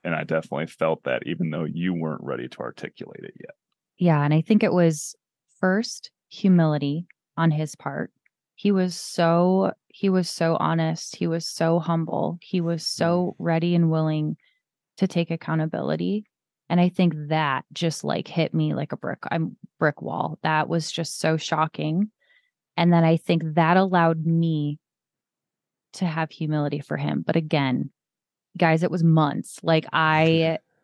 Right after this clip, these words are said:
Speaker 3: <laughs>
Speaker 2: again, like Leighton said, it just kind of randomly, I think they're called triggers. Like, it would just happen. And I,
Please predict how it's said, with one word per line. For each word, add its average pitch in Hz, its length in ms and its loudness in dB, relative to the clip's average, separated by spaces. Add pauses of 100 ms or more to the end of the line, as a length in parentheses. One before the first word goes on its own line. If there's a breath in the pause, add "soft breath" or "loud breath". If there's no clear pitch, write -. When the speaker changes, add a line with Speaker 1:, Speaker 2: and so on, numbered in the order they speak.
Speaker 3:
<laughs> - 300 -10
Speaker 2:
again, 160 320 2
like 151 160 -2
Leighton 165 280 0
said, 151 420 2
it - 180 -2
just - 260 -2
kind 170 220 2
of 156 100 0
randomly, 156 600 2
I 151 140 -2
think 156 340 -4 (200)
they're 156 140 -2
called 156 260 0
triggers. 175 600 0
Like, 160 180 0
it 160 100 -4
would 160 120 -6
just - 240 -8
happen. 180 680 0 (600 soft breath)
And 156 600 2 (460)
I, 165 720 2